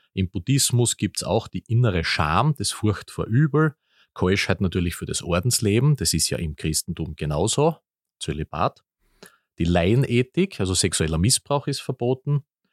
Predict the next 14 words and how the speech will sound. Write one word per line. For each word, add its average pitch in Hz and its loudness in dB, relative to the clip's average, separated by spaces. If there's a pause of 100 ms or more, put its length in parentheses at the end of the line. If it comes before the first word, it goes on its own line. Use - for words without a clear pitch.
(160)
Und 101 -2
auch 92 0
im 110 0
Konfuzianismus, 107 2 (260)
Scham 113 2
ist - -4
gleich 87 0
moralisches 85 -2
Gewissen. 120 0 (280)
Scham 95 0
fördert 101 -2
Harmonie 82 0
und 98 -8
Statuskonformität. - -6